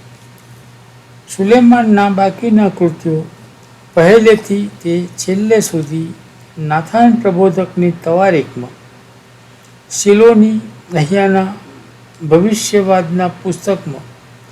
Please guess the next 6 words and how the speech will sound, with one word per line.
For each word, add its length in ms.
તથા 420
નબાટના 640
પુત્ર 400
યરોબામ 680
સંબંધીના 840
ઇદ્દોદ્રષ્ટાના 1080